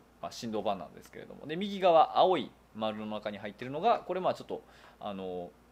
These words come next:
サイズ比がおかしいとは思うんですけどね。バランスドアーマチュアという補聴器とか、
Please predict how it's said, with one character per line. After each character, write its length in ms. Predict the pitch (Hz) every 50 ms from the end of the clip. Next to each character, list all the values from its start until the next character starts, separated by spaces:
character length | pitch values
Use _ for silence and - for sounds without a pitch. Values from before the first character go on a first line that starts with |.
| _ _
サ 180 | - - 208 214
イ 80 | 226
ズ 80 | 202 208
比 140 | 220 - 113
が 100 | 90 90
お 60 | 98
か 100 | 101 107
し 160 | - - 87
い 40 | 78
と 100 | - 78
は 40 | 73
思 160 | 85 85 78
う 40 | 67
ん 20 |
で 80 | - -
す 80 | -
け 80 | - -
ど 80 | - -
ね。 80 | 175 - _ 113
バ 120 | 123 147
ラ 140 | 151 147 147
ン 60 | 147
ス 120 | - -
ド 140 | 135 135 - -
ア 160 | 127 131 123
ー 40 | 104
マ 120 | 90 95
チ 160 | - - 135
ュ 60 | 147
ア 80 | 180 190
と 100 | - 98
い 80 | 85 73
う 60 | 58 -
補 100 | - 117
聴 220 | 113 - 160 143 -
器 80 | -
と 100 | - -
か、 160 | 87 - 80